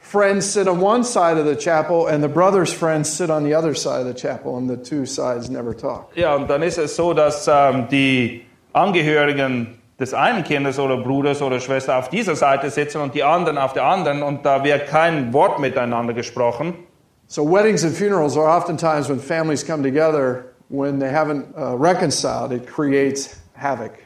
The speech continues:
Speaker 2: Und es ist oft so, dass wenn Hochzeiten oder Beerdigungen stattfinden und das sind ungeklärte Dinge innerhalb der Familie, dann kann das katastrophale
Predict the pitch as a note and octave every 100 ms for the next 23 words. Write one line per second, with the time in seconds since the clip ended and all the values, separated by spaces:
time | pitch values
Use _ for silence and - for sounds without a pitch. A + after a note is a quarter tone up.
0 | - D3 D3+ D#3 D3+ D#3+ D#3+ F3+ G3+ -
1 | F3 F3 D#3+ D#3 D#3 D#3 D3+ B2+ G#3 -
2 | E3 C#3+ C#3+ D3+ D3 C#3 C#3 D#3 G3+ E3
3 | D3 C3 A#2+ F3 F3 E3+ D3 D3 D#3 D3
4 | D3 C#3+ D#3 D3+ D3 E3+ G#3 F#3 - D#3+
5 | D#3 D3 B2+ F#3 F#3+ D3 D#3+ D3 D3+ C#3
6 | C#3 - B2+ C#3+ E3+ C3 C3+ C3+ B2+ C#3+
7 | C#3+ C#3 C3 - - - F3 F3+ D#3+ -
8 | D3 C#3 D3+ D3+ D3 C3 B2+